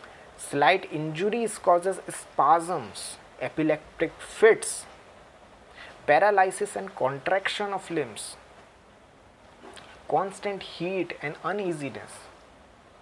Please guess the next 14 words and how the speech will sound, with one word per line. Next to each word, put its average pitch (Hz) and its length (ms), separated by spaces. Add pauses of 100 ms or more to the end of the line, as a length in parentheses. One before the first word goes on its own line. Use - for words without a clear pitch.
(680)
So - 200
all 226 380
those 196 360
hysterical 151 680
symptoms, 147 640
symptoms 143 560
of 131 160
conversion 143 560
disorder 131 420
that 131 260
cannot 147 300
be 165 120
explained 196 680
physiologically, 101 880